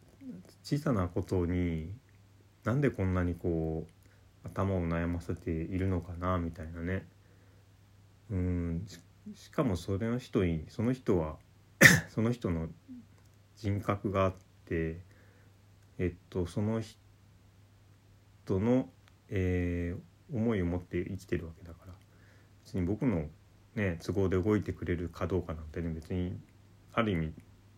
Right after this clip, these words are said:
その人からしたらどうでもいいことだと思うんですよね。うん。しかもその人から得ていることもたくさんあるはずなんですよね、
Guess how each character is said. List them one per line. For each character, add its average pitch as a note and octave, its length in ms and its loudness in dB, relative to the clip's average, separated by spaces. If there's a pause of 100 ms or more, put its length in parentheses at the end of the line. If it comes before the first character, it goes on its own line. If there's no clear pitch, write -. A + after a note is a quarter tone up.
(120)
そ A#2 40 -2
の A#2 60 0
人 - 120 -8
か - 80 -4
ら D#2 80 -4
し - 20 -12
た - 80 -10
ら D#2+ 40 -8
ど F2+ 100 2
う F2+ 40 2
で F2+ 80 0
も F#2+ 120 0
い F#2+ 80 2
い F2+ 40 -2
こ - 140 -20
と E2 100 -10
だ C#2+ 120 -8
と E2 100 -12
思 E2+ 100 -8
う G2+ 40 -14
ん - 20 -14
で - 100 -18
す - 40 -20
よ G#2+ 100 -12
ね。 B2+ 80 -10 (1040)
う F#2 40 0
ん。 E2 260 0 (340)
し - 60 -20
か D#2 80 0
も E2 100 0
そ - 120 -6
の C#3+ 100 0
人 D#3 180 -2
か F2 100 2
ら E2 100 2
得 G#2 120 0
て - 80 2
い E2+ 100 4
る D#2+ 60 -2
こ - 140 -12
と E2 100 -6
も D#2+ 80 -4
た - 160 -12
く - 80 -12
さ G#2+ 140 2
ん A#2+ 40 2
あ B2 40 0
る G#2 80 -4
は - 100 -12
ず E2 80 -8
な D#2+ 60 -8
ん D#2+ 80 -8
で D#2 60 -12
す - 80 -18
よ G2 120 -12
ね、 G#2+ 80 -8